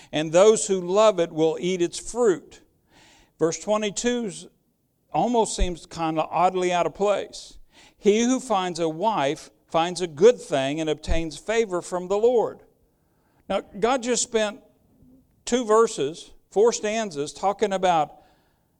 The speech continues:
what we talk about and how that will satisfy us, and, and we'll eat the fruit of that. And then he says, "If you find a man, if you find a wife, you find a good thing, and you've obtained my favor." What in the world has that got to do with the former? Well, I think, uh,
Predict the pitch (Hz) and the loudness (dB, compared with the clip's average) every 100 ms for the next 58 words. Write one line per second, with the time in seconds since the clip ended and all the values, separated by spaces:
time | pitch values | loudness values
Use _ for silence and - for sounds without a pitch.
0 | _ _ _ _ _ - 156 220 185 180 | _ _ _ _ _ -2 2 2 2 2
1 | 202 208 170 147 139 160 147 156 165 170 | 2 2 0 2 2 2 -2 -2 0 2
2 | 180 160 - 208 208 - - 143 135 127 | 0 -4 -2 0 0 -2 -2 0 0 0
3 | 135 151 151 139 139 139 139 156 156 156 | -2 -4 -8 -10 -8 -8 -2 2 2 2
4 | 185 214 - 170 - 233 214 139 135 143 | -2 -4 -6 -4 -2 0 0 0 4 4
5 | 175 165 214 262 - 208 196 180 165 175 | 2 0 -2 -2 -2 -2 -2 -4 -6 -8
6 | 156 190 214 196 107 175 208 202 160 151 | -6 -4 -6 -8 -8 -6 -4 -6 -6 -4
7 | 185 208 180 196 208 175 160 190 185 175 | -4 -2 0 0 -2 -4 -4 -4 -2 0
8 | 208 185 160 175 170 165 165 147 185 185 | 0 0 -4 -6 -8 -8 -8 -6 -8 -4
9 | 180 - 220 196 117 - - _ _ _ | -6 -2 -2 -2 -8 -14 -20 _ _ _
10 | _ 139 147 196 247 247 233 214 202 185 | _ -8 0 2 2 0 4 4 2 0
11 | 190 180 180 - 170 175 165 180 - 233 | -2 0 -2 -2 -2 -2 -4 -8 -2 -2
12 | 220 156 - _ _ _ _ _ _ 160 | -2 -8 -16 _ _ _ _ _ _ 2
13 | 170 185 180 226 269 240 208 185 156 | 4 4 2 2 2 0 -4 -6 -6